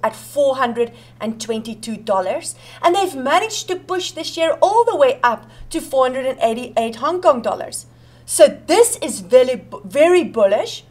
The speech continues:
should this candle remains the same by a Friday close. We've got a window there, and we know the rules around windows are they always get close. Very important, this full target of the length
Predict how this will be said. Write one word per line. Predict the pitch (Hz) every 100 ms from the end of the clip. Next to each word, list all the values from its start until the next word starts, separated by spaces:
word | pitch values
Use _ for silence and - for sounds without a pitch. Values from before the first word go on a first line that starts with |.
| _
should | - - 339 -
this | 262 -
candle | 254 220 220
remains | 214 208 240 330 466 -
the | - 226
same | - 247 220 220 226 - -
by | 226
a | 214
Friday | 220 196 196 180
close. | - - - - - _ _
We've | 262
got | 302 330
a | 330
window | 339 381 392 370
there, | 381 359
and | 220
we | 214
know | 226 254 262
the | 269
rules | 262 262
around | 262 247 233
windows | 233 240 240 233
are | 226 214
they | 208 -
always | 247 247 233
get | 214 208 -
close. | - - - _ - - -
Very | 320 359 403
important, | 349 311 - 277 269 - 226 - - - - -
this | 185 302 539 -
full | - - 339 339
target | - - 247 262 262 254 - - _ - _ _ 285
of | 302 -
the | 311
length | 254 220 226 254 240 -